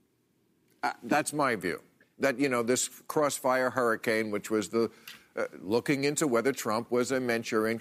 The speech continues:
you had to do it. But it's interesting that once it was done, you know, we have to be open-minded here. It seems to me your view was that there was not something that happened there. You said in a private text,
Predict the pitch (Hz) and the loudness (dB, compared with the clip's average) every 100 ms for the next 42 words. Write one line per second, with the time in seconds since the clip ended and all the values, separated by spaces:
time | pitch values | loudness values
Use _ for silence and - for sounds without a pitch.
0 | 131 135 131 131 123 120 127 190 156 95 | 0 0 2 0 -2 -2 -2 0 2 0
1 | - 147 147 - 196 214 - 143 117 120 | 0 0 0 -2 -2 -2 -2 0 0 0
2 | - - - - _ 117 180 233 240 196 | -2 -10 -20 -20 _ 0 2 2 2 2
3 | 190 131 185 165 98 101 123 _ _ _ | 2 2 2 4 0 -2 -8 _ _ _
4 | _ _ - - - 123 120 117 131 147 | _ _ -10 -10 -6 -2 0 2 2 0
5 | 143 135 139 143 120 123 160 127 98 92 | 0 2 2 -2 -2 -2 -2 -2 0 0
6 | 101 101 _ _ - 143 - 175 214 - | -2 -4 _ _ -4 0 2 0 0 0
7 | 175 107 123 147 - _ _ _ 98 131 | 0 2 2 -2 -8 _ _ _ 0 2
8 | 180 127 127 143 131 120 127 135 - _ | 2 4 4 4 4 2 2 2 -2 _
9 | _ _ 107 127 143 - 113 123 - _ | _ _ 0 2 2 0 -2 -2 -6 _
10 | _ - 110 113 139 139 185 202 127 110 | _ -6 -2 0 0 0 0 0 0 2
11 | 131 - 135 139 139 - 135 131 147 151 | 2 2 0 0 -2 -4 0 0 0 -4
12 | - 196 170 - | 0 0 -2 -8